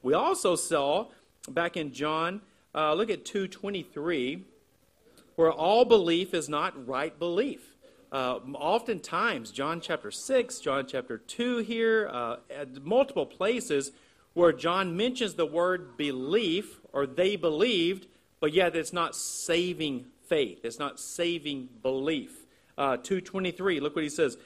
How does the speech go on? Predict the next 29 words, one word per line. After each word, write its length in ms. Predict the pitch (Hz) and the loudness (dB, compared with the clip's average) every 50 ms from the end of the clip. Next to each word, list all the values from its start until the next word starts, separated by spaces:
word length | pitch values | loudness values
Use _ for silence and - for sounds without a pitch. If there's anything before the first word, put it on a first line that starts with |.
| - _ _ _ - | -20 _ _ _ 0
"Now 140 | 143 143 143 | 2 2 2
when 240 | 151 196 226 240 | 4 2 2 2
he 100 | 220 220 | 2 2
was 180 | 208 196 180 160 | 2 2 2 0
in 140 | 180 170 151 | 0 -4 -4
Jerusalem 560 | 135 135 135 156 185 196 190 - 156 135 135 | -4 -2 0 2 2 2 2 0 -4 -4 -2
at 180 | 131 127 127 - | -2 -2 -2 -4
the 80 | 120 | -6
Passover 640 | - - 170 180 190 196 - - 123 117 113 117 110 | -6 -4 -4 -2 -2 -2 -2 -2 -2 -2 0 -2 -4
feast, 440 | 110 - 139 143 165 185 - - 156 | -4 -2 -2 -2 -2 -2 -4 -6 -10
many 360 | 156 160 196 226 240 233 226 | -6 -4 -2 0 0 0 -2
believed 460 | 190 196 196 185 196 208 214 208 180 | 0 0 0 2 2 0 0 0 -2
in 120 | 208 208 214 | -2 0 0
his 180 | 208 190 180 | 0 -2 0
name 400 | 208 233 262 269 240 165 117 - - - - _ _ _ _ _ | 0 0 2 2 2 0 -2 -4 -10 -16 -20 _ _ _ _ _
when 100 | 156 165 | -2 0
they 120 | 165 156 143 | 2 2 0
saw 360 | - - 180 175 180 190 196 | 0 0 0 2 2 2 2
the 120 | 185 180 | 0 0
signs 580 | 170 - - 226 226 202 180 160 160 175 175 165 | -2 -2 -2 0 0 0 0 0 -2 -2 -4 -2
that 160 | 175 160 156 | -4 -4 -2
he 100 | 180 180 | -2 -4
was 180 | 185 190 180 165 | -2 -2 -2 -2
doing." 440 | 160 220 262 277 247 160 98 - - - _ _ _ _ _ _ _ - | 0 0 0 0 0 -2 -4 -8 -14 -20 _ _ _ _ _ _ _ 0
But 180 | 160 165 165 | 0 2 4
then 180 | 202 196 190 185 | 4 2 2 0
in 60 | 175 | -2
verse 220 | 170 175 180 175 - | 0 0 0 0 -2
twenty-four, 560 | - 196 185 175 165 - 220 247 240 233 233 | -4 -4 -4 -2 2 4 6 6 6 4 0